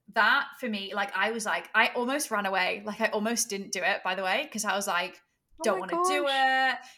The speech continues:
Speaker 1: Yeah, I just had so much resistance coming up. I think because of the challenging week I had. And for me,
Speaker 2: Yeah.
Speaker 1: like, being seen in that way and, like, having, being the center of attention and things like that, where it's like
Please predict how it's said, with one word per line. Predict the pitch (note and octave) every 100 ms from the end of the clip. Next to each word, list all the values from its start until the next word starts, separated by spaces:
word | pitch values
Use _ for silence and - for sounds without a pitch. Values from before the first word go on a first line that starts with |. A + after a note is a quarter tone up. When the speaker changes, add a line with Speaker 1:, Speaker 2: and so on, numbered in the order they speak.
| -
Speaker 1:
Yeah, | B3
I | B3 A#3
just | A#3 C4
had | C4+ B3+
so | A#3
much | A#3 B3+ A#3
resistance | G3+ G#3+ - G#3 -
coming | G#3+ F#3+
up. | F3 E3+
I | F#3+
think | A#3 G#3+
because | A3 A3+ G#3
of | G#3
the |
challenging | G3 G#3+ F#3+ F#3+ F#3 F#3 F3+ - _ -
week | G3+ G3+ G3+
I | G#3+
had. | B3 D4 D#4 - _ _ -
And | G#3
for | G3+ A3
me, | G#3+ G#3
Speaker 2:
Yeah. |
Speaker 1:
like, | F#3+ F3 F3
being | G#3+ C4
seen | B3+ - A3+ G#3+
in | G#3
that | G3+ G3+
way | G3+ G3+ G3+ G3+
and, | F#3+
like, | F3
having, | - G3 G#3 G#3+ - - -
being | A3+ C4+
the | D4
center | D4 A#3+ A#3+
of | G#3+
attention | G#3+ - F#3+ - G#3 F#3
and | F3+ F#3 _ _ -
things | G#3+ G#3+
like | G#3 G#3
that, | F#3 - G#3
where |
it's | - -
like | E3+ E3+